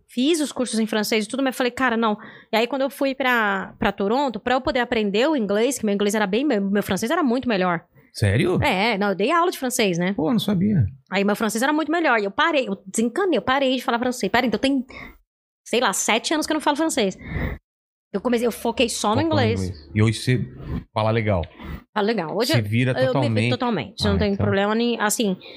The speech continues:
Speaker 1: nunca, não é português, não é cem por cento. Vou dizer, não é cem por cento, mas eu não tenho dificuldade, né? Eu me apresento em
Speaker 2: Mas se
Speaker 1: inglês.
Speaker 2: tiver um heckler, você já consegue
Speaker 1: Ah, com certeza.
Speaker 2: Ah.
Speaker 1: Com certeza.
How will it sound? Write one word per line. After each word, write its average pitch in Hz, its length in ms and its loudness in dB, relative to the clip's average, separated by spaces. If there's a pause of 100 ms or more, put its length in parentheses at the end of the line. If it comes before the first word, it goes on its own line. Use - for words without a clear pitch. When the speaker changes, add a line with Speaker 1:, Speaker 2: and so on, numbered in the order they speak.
(120)
Speaker 1:
nunca, 427 400 0 (380)
não 294 180 0
é 370 80 2
português, 302 720 -2
não 262 180 0
é 262 360 0
cem 247 180 -2
por 247 160 -4
cento. - 560 -2 (220)
Vou 190 100 0
dizer, 190 180 0
não 190 100 0
é 214 40 0
cem 233 160 0
por 254 140 -2
cento, 185 340 0
mas 185 200 0
eu 202 80 2
não 208 80 0
tenho 220 180 -2
dificuldade, 220 500 0
né? 233 140 2
Eu 202 40 -2
me 190 80 0
apresento 202 640 0
em 180 40 2
Speaker 2:
Mas 185 160 2
se 180 40 0
Speaker 1:
inglês. 175 240 2
Speaker 2:
tiver 110 60 4
um 113 100 4
heckler, 120 220 0
você 113 140 -6
já 120 80 2
consegue 110 500 0
Speaker 1:
Ah, 202 160 2
com 190 160 -4
certeza. 110 540 2
Speaker 2:
Ah. 113 340 4
Speaker 1:
Com 165 300 -2
certeza. 170 920 0